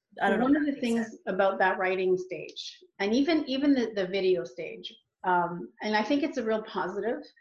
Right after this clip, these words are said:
Speaker 2: um, I mean, mostly a positive. Um, I mean, the fact that we, we didn't, um,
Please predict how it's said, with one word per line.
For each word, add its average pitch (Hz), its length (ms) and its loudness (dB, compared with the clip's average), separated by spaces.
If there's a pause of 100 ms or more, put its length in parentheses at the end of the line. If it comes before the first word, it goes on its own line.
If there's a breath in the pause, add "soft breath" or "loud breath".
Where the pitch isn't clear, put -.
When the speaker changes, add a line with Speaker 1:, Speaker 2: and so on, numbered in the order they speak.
(400 loud breath)
Speaker 2:
um, 185 640 2 (100)
I 233 80 0
mean, 180 340 2
mostly 196 400 -2
a 151 60 -6
positive. 156 580 -6 (220)
Um, 175 480 -2 (420 soft breath)
I 202 40 -6
mean, 180 340 4
the 196 60 -8
fact 202 380 0
that 185 280 2
we, 180 460 0 (100)
we 185 120 -4
didn't, 185 440 0 (340)
um, 165 720 -4